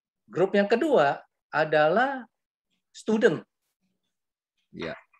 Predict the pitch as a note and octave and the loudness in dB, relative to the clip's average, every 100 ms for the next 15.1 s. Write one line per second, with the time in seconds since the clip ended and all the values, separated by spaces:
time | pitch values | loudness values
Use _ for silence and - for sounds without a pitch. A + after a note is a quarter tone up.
0 | _ - D3 D3+ C3 - G#3+ E3 D3+ - | _ -4 -2 0 -2 -2 -2 0 -2 -4
1 | D3+ D3+ D#3 F#3+ E3 G#2+ - _ _ _ | -6 -4 -4 -4 -4 -8 -12 _ _ _
2 | _ _ _ _ _ - A#2 A#2+ A#2 A#2+ | _ _ _ _ _ -10 -8 -6 -6 -8
3 | G2+ F#2 _ _ _ _ _ _ _ _ | -10 -16 _ _ _ _ _ _ _ _
4 | _ - E3+ C4 C4+ A#3+ G3+ G3 C4 - | _ -4 0 0 0 0 2 2 0 -4
5 | - _ _ _ _ _ _ _ G3 F#3+ | -16 _ _ _ _ _ _ _ -18 -16
6 | G3+ D3 C#3 G#3 G3+ _ F#3+ F3 F#3+ E3 | -16 -10 -2 -2 -2 _ -8 0 0 0
7 | G3 G3+ G3 D3+ D3+ A3+ C#4+ - _ - | -4 -4 -6 -8 -6 -8 -10 -16 _ -10
8 | C3+ D3 G#3 - _ _ _ _ _ _ | -6 -4 -6 -10 _ _ _ _ _ _
9 | _ _ G3 G3+ D#4+ C#4 A3+ G3+ G3 - | _ _ -10 -8 -6 -4 0 0 -2 -6
10 | - C4+ D4+ G3 D3+ - _ _ _ E3 | -8 -6 -4 -4 -6 -10 _ _ _ -10
11 | F3 - G3 E3 E3 E3 E3+ E3+ - E3+ | -6 -6 -6 -6 -6 0 -2 -2 -8 -6
12 | D#3+ D#3+ D#3 G3 G3+ G3 G3 G#3 _ _ | -4 -2 2 2 4 2 0 -4 _ _
13 | _ _ - D3+ - F3 D3+ D3 C#3+ - | _ _ -10 -6 -2 -2 0 0 0 -2
14 | G3+ G#3 C4 C#4 G3+ F#3 F#3 G3 B3+ A3 | -2 -2 -6 -6 -6 -6 -4 -2 -2 -2